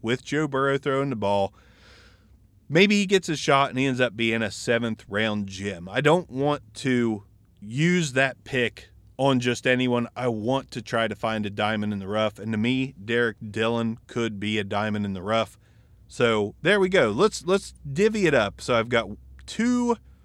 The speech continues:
I won't say two quarterbacks 'cause I had, uh, James Morgan as an option B.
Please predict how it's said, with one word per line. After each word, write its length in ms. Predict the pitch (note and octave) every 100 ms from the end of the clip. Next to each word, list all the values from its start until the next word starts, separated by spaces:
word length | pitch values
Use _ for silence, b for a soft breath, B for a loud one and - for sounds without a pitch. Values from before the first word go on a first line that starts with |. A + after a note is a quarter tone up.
| b b b b b _ _ - - -
I 100 | D#3+
won't 220 | G3+ E3
say 180 | F3 C#3+
two 180 | D3+
quarterbacks 640 | C#3 C3 A2 G2+ G2 - -
'cause 140 | A2
I 100 | A2
had, 420 | G#2 C3 B2 A#2
uh, 300 | A2 G#2+ G#2+
James 400 | G#2+ C3 B2+ G#2+
Morgan 380 | A#2 A#2+ A2 G#2+
as 180 | G2 G2+
an 80 | G#2
option 380 | A2 - G2+
B. 280 | G#2+ A2+ A2